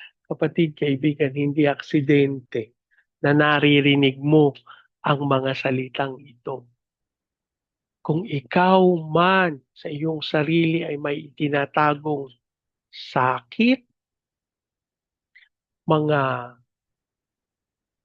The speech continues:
kaisipan, karanasan na nagdulot sa iyo ng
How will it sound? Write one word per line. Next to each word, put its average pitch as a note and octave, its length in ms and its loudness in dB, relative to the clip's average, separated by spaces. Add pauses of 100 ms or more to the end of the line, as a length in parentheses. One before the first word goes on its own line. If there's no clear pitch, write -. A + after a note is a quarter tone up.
(280)
kaisipan, G#3 1160 -2 (160)
karanasan D#3+ 1120 -2 (680)
na D#3+ 80 0
nagdulot F3+ 800 2
sa - 200 -2
iyo F3 240 -2
ng D3 320 -4